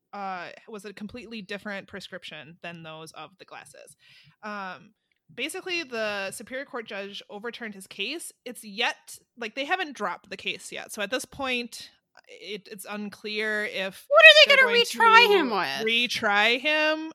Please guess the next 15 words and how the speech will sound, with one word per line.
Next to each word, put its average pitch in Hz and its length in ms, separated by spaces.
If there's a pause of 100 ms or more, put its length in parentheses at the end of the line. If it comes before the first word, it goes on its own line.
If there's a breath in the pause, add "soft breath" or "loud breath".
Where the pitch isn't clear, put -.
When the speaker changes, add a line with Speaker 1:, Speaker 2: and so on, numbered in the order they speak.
Speaker 1:
I 226 100
know. - 320
That's 254 240
the 208 120
Speaker 2:
With 208 160
Speaker 1:
thing. - 100 (220 soft breath)
And 262 80
Speaker 2:
just 285 100
Speaker 1:
he 330 120
Speaker 2:
garbage. 330 460
Speaker 1:
was 254 320 (1040)
released 240 420
from 262 160
prison 208 440
on 180 580